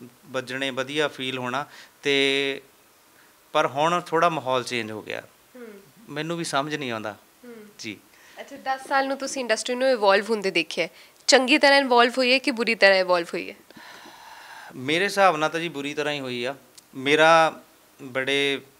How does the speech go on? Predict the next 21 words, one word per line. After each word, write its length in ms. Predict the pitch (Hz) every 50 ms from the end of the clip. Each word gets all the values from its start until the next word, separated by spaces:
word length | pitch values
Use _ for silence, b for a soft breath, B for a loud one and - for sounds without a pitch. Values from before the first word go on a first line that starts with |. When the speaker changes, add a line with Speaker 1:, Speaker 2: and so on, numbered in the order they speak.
| _ _ _ - -
Speaker 1:
ਨਾਮੀ 420 | 139 123 127 127 127 131 135 127
ਗ੍ਰਾਮੀ, 360 | 127 127 123 123 123 127 131
ਬੜੇ 280 | 127 123 123 120 123 123
ਸਟਾਰ 360 | 120 - - 131 120 120 120
ਲੋਕਾਂ 340 | 120 123 127 120 120 127 123
ਦੇ 80 | 120
ਨਾਲ 180 | 120 123 120 120
ਬਹਿਣਾ 240 | 113 120 120 127 135
ਉੱਠਣਾ 320 | 131 127 - 131 127 120
ਰਿਹਾ 180 | 117 120 123 127
ਪਹਿਲੇ 320 | 123 127 127 120 127 139
ਦਿਨ 180 | 135 127 117 107
ਤੋਂ 120 | 104 131
ਹੀ। 80 | 143 160
ਅ, 840 | - - _ _ _ _ _ - - - - - - 127 127 123
ਮੈਂ 560 | 120 127 131 131 131 131 131 131 127 123 101 - - - _ _ -
ਸ਼ੁਰੂਆਤ 680 | - - - 131 135 131 131 131 135 147 143 - 156 151 151 147 147 151 147
ਮਜੀਸ਼ੀਅਨ 500 | 139 135 127 120 131 139 135 - 165 165
ਤੋਂ 140 | 160 165 151
ਕੀਤੀ 300 | 139 139 127 - 127 120
ਸੀ, 180 | 120 143 160